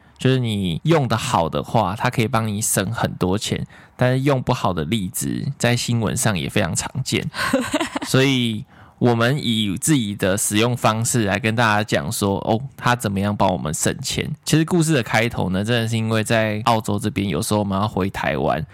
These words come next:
Speaker 1: 然后在疫情的时候，你知道那个机票真的是贵到不知道什么样了，很夸张。
Speaker 2: 超爆贵。
Speaker 1: 对，然后那时候就是有很多人在讨论啊，“呃，这个机票这样怎么回去啊”之类的。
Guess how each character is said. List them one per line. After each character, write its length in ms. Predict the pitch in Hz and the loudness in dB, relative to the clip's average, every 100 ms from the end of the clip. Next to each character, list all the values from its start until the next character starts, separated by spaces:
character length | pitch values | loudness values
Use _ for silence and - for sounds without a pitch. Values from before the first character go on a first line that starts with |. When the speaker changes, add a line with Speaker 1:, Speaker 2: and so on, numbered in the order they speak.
| - - | -16 -14
Speaker 1:
然 160 | - 101 | -2 2
后 80 | 110 | 2
在 180 | 120 117 | 2 0
疫 160 | 131 113 | 0 -2
情 180 | - | -2
的 140 | 101 104 | -2 -2
时 180 | 120 117 | -2 0
候， 180 | 110 | 0
你 120 | 104 104 | 0 2
知 60 | |
道 100 | 110 | 2
那 140 | 117 113 | 2 0
个 200 | 104 73 | -2 -2
机 300 | - 107 110 | -2 -2 -2
票 260 | - 120 | 2 2
真 140 | 104 104 | 2 0
的 80 | 101 | 0
是 240 | 110 110 - - - - _ - | 0 -2 -4 -20 -20 -20 _ 0
贵 240 | 147 113 | 4 4
到 160 | 104 107 | 2 2
不 100 | 123 | 2
知 60 | |
道 120 | 110 113 | 2 2
什 200 | - 101 | -2 -2
么 140 | 92 | -2
样 260 | 117 120 104 | 2 2 0
了， 220 | 90 120 - _ | -2 -4 -6 _
很 180 | - 101 | -2 0
夸 260 | - 117 | 2 4
张。 100 | 117 | 4
Speaker 2:
超 140 | 214 110 | 2 2
爆 320 | 226 208 180 - | 2 2 -2 -4
贵。 520 | 190 185 139 - 214 - _ | -2 0 0 -4 -8 -12 _
Speaker 1:
对， 280 | - 127 107 | 2 2 2
然 100 | 104 | 2
后 80 | 127 | 2
那 100 | 170 | 4
时 140 | 165 151 | 2 2
候 160 | 147 | 2
就 120 | 143 | 2
是 200 | 143 147 | 0 2
有 140 | 135 117 | 2 2
很 240 | 117 104 | 2 0
多 180 | 101 120 117 | 2 2 2
人 140 | 107 | 2
在 180 | 113 117 | 2 2
讨 240 | - 90 | 0 0
论 220 | 90 107 104 | 0 0 -2
啊 460 | 95 80 73 78 50 - | -2 -2 -4 -6 -8 -8
，“呃， 300 | 101 107 110 | -4 -4 -4
这 100 | 110 | -4
个 160 | 113 110 | -4 -4
机 180 | 82 117 | -4 -2
票 220 | 127 120 | 0 2
这 100 | 123 | 2
样 220 | 127 123 | 0 0
怎 120 | 123 | -2
么 160 | 117 113 | 0 0
回 200 | 120 117 | 2 0
去 260 | 120 151 117 | 2 0 0
啊” 280 | 117 107 113 | -2 -2 -2
之 120 | 131 | 2
类 160 | 131 | 2
的。 320 | 113 107 80 | 2 0 0